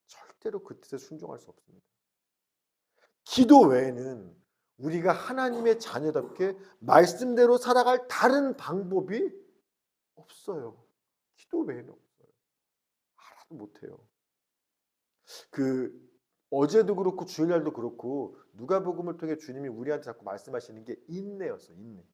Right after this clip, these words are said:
주님의 뜻이 인내라는 거 알아요. 야, 너희가 어떤 고난과 형편과 형-, 사정에 있든지 간에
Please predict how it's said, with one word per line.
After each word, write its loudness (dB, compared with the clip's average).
주님의 -6
뜻이 -8
인내라는 0
거 -2
알아요. -8
야, 6
너희가 6
어떤 8
고난과 2
형편과 -8
형-, -10
사정에 -8
있든지 -10
간에 -4